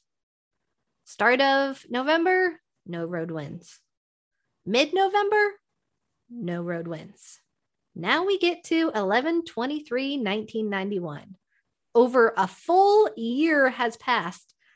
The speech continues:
since the Kings have won a road game.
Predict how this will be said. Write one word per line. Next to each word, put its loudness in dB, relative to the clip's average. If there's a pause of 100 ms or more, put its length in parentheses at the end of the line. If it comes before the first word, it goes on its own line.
(260)
since -6
the -4
Kings -4
have 0 (380)
won 0
a 0
road -2
game. -10